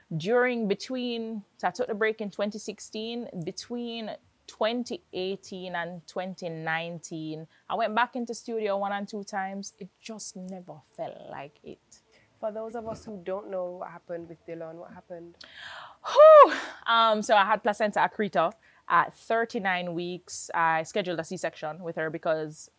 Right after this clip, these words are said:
Speaker 1: Connor was a C-section. So I wanted to do V bac. I wasn't, V bac is vaginal birth after cesarean. I really, really wanted to experience vaginal birth. Um,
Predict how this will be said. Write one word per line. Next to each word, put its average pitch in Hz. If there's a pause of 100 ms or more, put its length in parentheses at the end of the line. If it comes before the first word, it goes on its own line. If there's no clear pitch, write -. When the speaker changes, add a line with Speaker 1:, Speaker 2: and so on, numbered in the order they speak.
(280)
Speaker 1:
Connor 208
was 180
a 160
C-section. 156 (400)
So 170
I 226
wanted 247
to 180
do 175
V 170
bac. 151 (180)
I 170
wasn't, 175
V 214
bac 214
is 196
vaginal 180
birth 156
after 175
cesarean. 151 (420)
I 170
really, 226
really 208
wanted 175
to -
experience 175
vaginal 151
birth. 147 (160)
Um, 147